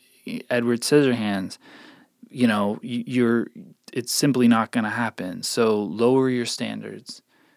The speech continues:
You're lonely, but you don't have to be if you just hung out with, uh, real people, like, just normal people, and didn't expect the world.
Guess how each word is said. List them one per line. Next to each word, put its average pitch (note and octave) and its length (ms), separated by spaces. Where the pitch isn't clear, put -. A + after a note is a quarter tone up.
You're G#2+ 180
lonely, A2 640
but - 160
you G#2 80
don't A2+ 200
have B2+ 300
to G#2 80
be G2 400
if - 180
you G#2 100
just G#2 340
hung B2 420
out G#2 260
with, G2 360
uh, F2 500
real A#2+ 400
people, F#2+ 640
like, G2+ 240
just - 320
normal A2 460
people, F#2+ 440
and G2 160
didn't A2 200
expect - 520
the F#2+ 100
world. G2+ 680